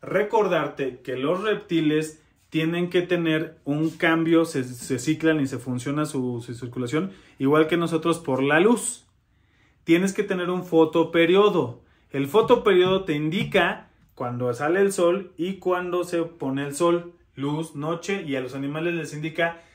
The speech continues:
si van a dormir, si van a, este, salir a cazar, todo esto, y tienes que tratar de llevarlo de la buena forma. Lo profesional es que des ocho horas de luz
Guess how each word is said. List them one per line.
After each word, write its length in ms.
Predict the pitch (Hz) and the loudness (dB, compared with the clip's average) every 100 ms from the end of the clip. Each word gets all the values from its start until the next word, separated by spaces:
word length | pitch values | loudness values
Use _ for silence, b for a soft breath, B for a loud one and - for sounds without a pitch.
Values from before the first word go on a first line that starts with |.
| B | B
si 160 | - | -12
van 180 | 131 143 | -6 -4
a 80 | 160 | 0
dormir, 400 | 165 160 160 165 | 0 0 -4 -6
si 160 | 165 127 | -8 -8
van 220 | 131 143 | -6 -6
a, 300 | 147 143 127 | -4 -4 -4
este, 240 | 120 127 | -6 -10
salir 260 | 127 127 143 | -10 -4 -4
a 80 | 143 | -4
cazar, 420 | 143 151 156 B B B B - | -6 -6 -8 B B B B 2
todo 360 | 180 185 185 | 4 6 6
esto, 360 | 180 180 - 185 | 4 2 0 0
y 40 | 175 | 0
tienes 260 | 160 160 | -6 -8
que 100 | - | -8
tratar 360 | 147 143 139 131 | -10 -8 -6 -4
de 80 | 131 | -4
llevarlo 400 | 127 120 120 120 | -4 -4 -6 -8
de 80 | |
la 80 | 113 | -8
buena 260 | 107 113 127 | -10 -8 -4
forma. 420 | 175 175 160 139 b b b b | 0 0 0 -6 b b b b
Lo 220 | 151 156 | -2 0
profesional 720 | 151 175 175 185 185 196 226 254 | 2 0 2 2 2 0 2 0
es 100 | 262 | 0
que 160 | 208 | 2
des 300 | 185 196 196 - | 4 4 2 -2
ocho 380 | 185 202 214 | 0 0 2
horas 240 | 196 202 190 | 2 2 2
de 80 | 143 | 0
luz 340 | 156 262 - | 0 0 -2